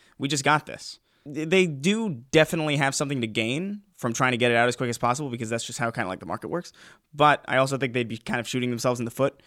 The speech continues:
if they didn't take the time necessary to make something that lived up to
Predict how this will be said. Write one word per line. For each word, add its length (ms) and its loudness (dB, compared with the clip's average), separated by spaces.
if 120 -6
they 80 0
didn't 200 -2
take 220 0
the 80 -6
time 340 0
necessary 440 0
to 60 -4
make 180 -4
something 320 -4
that 200 -6
lived 280 0
up 180 2
to 240 -2